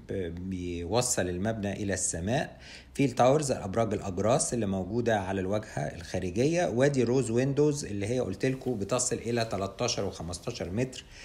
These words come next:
السبانز بتاعتها. وخدوا بالكم إن كل الحاجات اللي لونها رمادي دي، دي إزاز معشق، هيبان طبعًا من جوه ملون،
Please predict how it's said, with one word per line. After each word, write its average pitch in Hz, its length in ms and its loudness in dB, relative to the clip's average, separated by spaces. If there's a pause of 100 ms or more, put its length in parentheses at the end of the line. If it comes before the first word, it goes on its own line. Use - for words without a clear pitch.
(200)
السبانز 101 560 0
بتاعتها. 143 600 -2 (380)
وخدوا 117 580 0
بالكم 143 280 2
إن 107 120 2
كل 160 280 2
الحاجات 139 420 0
اللي 117 160 4
لونها 135 340 6
رمادي 139 500 4
دي، 175 240 4
دي 117 340 0
إزاز 143 340 4
معشق، 135 540 0 (140)
هيبان 123 320 4
طبعًا 139 440 4 (360)
من 104 180 0
جوه 131 500 8 (460)
ملون، 139 720 6